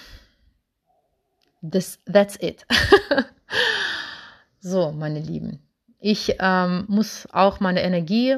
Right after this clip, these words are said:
schonen, sparen, deswegen gehe ich auch derzeit nicht auf Instagram raus. Ich habe nichts zu sagen, <laughs> nichts zum Schreiben, habe keine Energie dafür. Ich muss jetzt meine Energie für mich bewahren, für,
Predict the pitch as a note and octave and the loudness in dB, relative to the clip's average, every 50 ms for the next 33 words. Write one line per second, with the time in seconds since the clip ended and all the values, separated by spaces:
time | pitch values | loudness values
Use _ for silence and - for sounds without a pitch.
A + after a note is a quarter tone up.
0 | C4 - _ - - - G#3+ A3 A#3 B3 A#3+ A3 A3 - - - - F3+ F#3+ G3+ | -2 -6 _ -8 -2 2 2 4 4 4 4 2 0 0 -2 -2 2 4 4 4
1 | G#3 G#3 G3+ F3 E3+ - - E3+ E3+ F3 E3+ E3+ F3 - - E3+ F3 - - E3+ | 4 2 2 -2 -4 -2 -4 -4 -2 -2 -2 -2 -2 0 -2 -2 -4 -2 -2 -2
2 | F#3 F#3 - - D#3+ D#3+ F3 - - - F#3+ G3 G3 - - - E3+ E3+ - - | -2 -2 -2 -2 -2 -2 -4 -6 -6 -4 -4 -4 -4 -4 -8 -8 -8 -8 -6 -2
3 | G3+ A3+ G#3+ - - F3+ E3+ E3+ D#3+ D#3 D#3 D#3 - F3+ G3 G#3+ G#3+ A3+ A3+ - | -2 -2 0 0 -2 -2 0 0 0 0 0 0 4 4 6 6 4 2 -2 -4
4 | - - F3 - D#3+ - _ - F#3+ - - - - - - E3 D#3 F#3+ G3 G#3 | -10 -10 -8 -6 -6 -6 _ -8 -10 -10 -10 -14 -20 -14 -12 -4 0 2 2 4
5 | G#3 G3+ G3+ G3+ - A#3 - - F4+ - - - D4+ - - C#4+ C#4 - - - | 2 2 2 0 -2 -2 2 2 2 2 4 2 0 2 2 0 0 0 -4 -8
6 | - - - - A3 A#3+ A#3+ - - - F#3+ F3+ - - - G3 G3+ G#3 G#3+ G3+ | -8 -8 -4 0 0 0 0 0 -4 -6 -4 -2 0 2 4 6 6 6 6 4
7 | G3+ F#3+ - - F3+ F3 E3+ E3+ E3 E3 G3 A3 G3 F#3+ F#3 - - F#3 F3+ F3 | 2 -2 -2 -4 -2 -2 0 -2 -2 -2 -2 0 0 0 0 0 -2 -2 0 0
8 | E3+ E3 - F#3 F3+ F3+ - - E3 E3 - - F#3 F3 F3+ F3+ F3 A2 E3+ E3 | -2 -2 -4 -6 -8 -6 -4 -4 -4 -4 -6 -6 -4 -2 0 0 0 -2 -2 -2
9 | D#3+ E3 F#3+ - - F3+ F3 G#3+ A#3+ A#3 - G#3 F#3+ F3+ F#3 F3 F3+ E3+ F3 F3 | 0 0 -2 -2 -2 0 2 2 2 2 0 -2 -2 0 2 2 2 2 0 -4
10 | E3+ - - E3+ E3 E3 E3 | -6 -4 -4 -4 -2 -4 -6